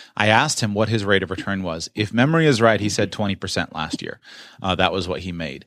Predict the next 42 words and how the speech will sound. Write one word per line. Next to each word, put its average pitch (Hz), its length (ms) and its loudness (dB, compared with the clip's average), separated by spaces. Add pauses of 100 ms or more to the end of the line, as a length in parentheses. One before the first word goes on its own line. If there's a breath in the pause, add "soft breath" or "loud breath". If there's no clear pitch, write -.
(300 loud breath)
Now, 101 560 2
um, 92 460 -4
who 135 120 2
knows 127 220 2
how 110 120 2
those, 101 280 -2
I 98 100 2
bet 123 380 0
you 143 60 2
his 113 180 0
rates 110 220 2
of 104 80 -6
return 107 520 -4 (120)
were 95 160 0
much 95 180 0
higher 117 380 4
in 120 100 4
the - 100 -4
early 143 220 0
years 143 320 0 (380 loud breath)
than 110 100 0
they 104 140 2
are 98 160 4
now. 117 380 2 (340 loud breath)
Uh, 92 420 2
but, - 680 0
uh, 92 140 -10
he 98 120 -6
said 107 220 2
they 101 80 4
were 98 100 4
twenty 90 300 -2
percent, - 600 -4
uh, 73 140 -12
last 85 320 -2
year. 87 60 -2
And 82 80 -2
I 78 40 -4
thought 85 200 0
that - 180 0
was, 82 340 -4
uh, 85 220 -8